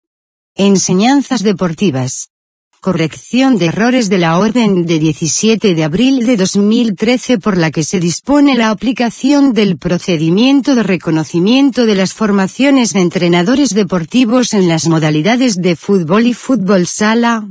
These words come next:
en la Comunidad Autónoma de Extremadura. Consejería de Salud y Política Social. Servicios sociales.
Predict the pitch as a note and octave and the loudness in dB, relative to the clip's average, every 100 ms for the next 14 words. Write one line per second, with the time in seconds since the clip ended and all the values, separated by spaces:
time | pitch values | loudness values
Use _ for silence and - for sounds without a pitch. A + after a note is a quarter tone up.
0 | - - F3+ D#3 F3 E3 E3+ D#3+ F#3 F3+ | -8 0 0 0 0 0 0 0 0 0
1 | F#3+ A3 B3 A3 F#3+ E3+ E3 - - G3+ | 0 0 2 2 0 0 -2 -6 -4 -2
2 | G3 G3 F3 C#3+ C3+ _ _ _ _ _ | 0 2 0 -2 -8 _ _ _ _ _
3 | _ _ _ _ A3 A3+ - F3+ E3 D#3+ | _ _ _ _ -2 -2 0 -4 -4 0
4 | A#3 B3+ A3+ G3+ - F3+ A#3 G3+ G3+ E3+ | 2 2 2 0 0 0 0 0 -2 -2
5 | F3 F#3+ F#3+ F#3 G3+ G3 G#3+ - G3 C#3+ | 0 0 0 -2 -2 -2 -4 -2 -2 -2
6 | B2+ C3 _ _ _ _ _ _ _ _ | -4 -10 _ _ _ _ _ _ _ _
7 | _ - - C#3+ F#3+ A#3+ B3+ A3+ - F#3+ | _ -10 -4 -2 -2 -2 0 0 0 -4
8 | - G3+ C#3+ B2+ B2 - | 0 -2 -2 -6 -8 -14